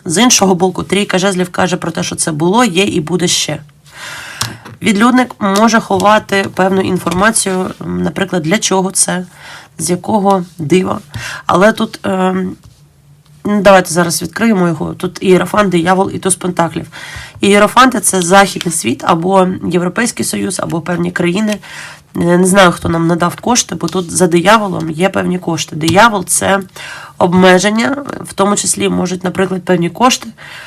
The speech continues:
ну, бути надані лише під, під певні цілі. Бо тут кошти від ієрофантів за дияволом, тобто з, е, умовами, з обмеженнями. А що за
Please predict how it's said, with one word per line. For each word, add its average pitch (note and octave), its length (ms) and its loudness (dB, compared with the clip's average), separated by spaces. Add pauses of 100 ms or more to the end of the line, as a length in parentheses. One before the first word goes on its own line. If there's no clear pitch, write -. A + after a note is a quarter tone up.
(580)
ну, A3+ 80 2
бути G3 580 2 (140)
надані F#3+ 680 4
лише F3 340 2
під, F#3+ 200 -2 (460)
під F#3+ 180 -2
певні G3+ 300 4
цілі. D#3+ 420 -2 (2500)
Бо E3 120 0
тут F3+ 160 -4
кошти A3+ 480 0
від F#3 240 -2
ієрофантів F3 640 0 (120)
за D#3+ 280 2
дияволом, E3+ 680 0 (140)
тобто - 280 -8
з, - 220 -2
е, A3+ 160 2 (500)
умовами, F3+ 560 4
з D3 80 -2
обмеженнями. E3 720 -2
А - 40 -14
що - 160 -8
за F3 240 -8